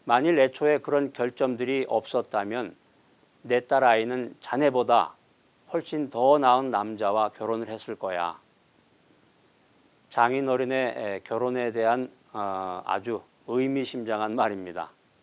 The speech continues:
우리는 우리의 배우자가 가진 결점들에 대해서 감사해야 합니다.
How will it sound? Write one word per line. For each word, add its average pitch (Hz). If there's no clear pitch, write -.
우리는 151
우리의 151
배우자가 139
가진 135
결점들에 120
대해서 110
감사해야 113
합니다. 98